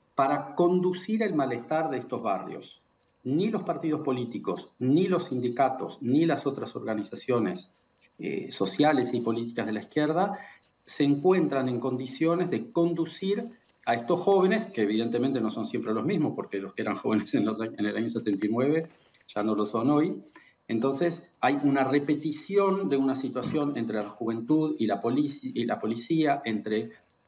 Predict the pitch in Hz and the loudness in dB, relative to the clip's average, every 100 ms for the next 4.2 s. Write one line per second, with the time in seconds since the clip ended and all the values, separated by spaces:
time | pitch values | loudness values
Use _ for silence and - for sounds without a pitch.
0 | _ - 104 - 123 120 117 - 104 95 | _ -10 -8 0 2 2 -2 -6 -6 0
1 | 123 120 117 101 101 95 104 110 98 95 | 2 4 2 2 -2 -4 -2 0 -2 -6
2 | 95 107 101 104 98 92 95 95 95 95 | -6 -2 0 0 0 0 -2 -2 -2 0
3 | 95 95 101 98 92 101 - 131 120 107 | -2 0 0 0 -2 -6 -2 0 0 0
4 | 104 - | -2 -4